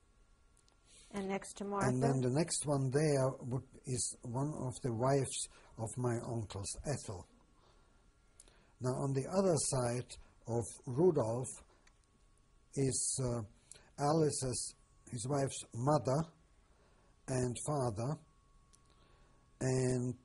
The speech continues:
Speaker 1: And their
Speaker 2: brother.
Speaker 1: name, and their names?
Speaker 2: Well, mother's name was Anna Schwartz, father's name was Alfred Schwartz, and the brother's name was Eric Schwartz.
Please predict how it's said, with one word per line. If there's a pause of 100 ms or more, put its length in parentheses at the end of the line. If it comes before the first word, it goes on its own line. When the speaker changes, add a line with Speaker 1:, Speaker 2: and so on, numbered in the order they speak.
(320)
Speaker 1:
And
their
Speaker 2:
brother. (600)
Speaker 1:
name,
and
their
names? (1600)
Speaker 2:
Well, (360)
mother's
name
was
Anna
Schwartz, (280)
father's
name
was (100)
Alfred
Schwartz, (380)
and
the
brother's
name
was (120)
Eric (100)
Schwartz.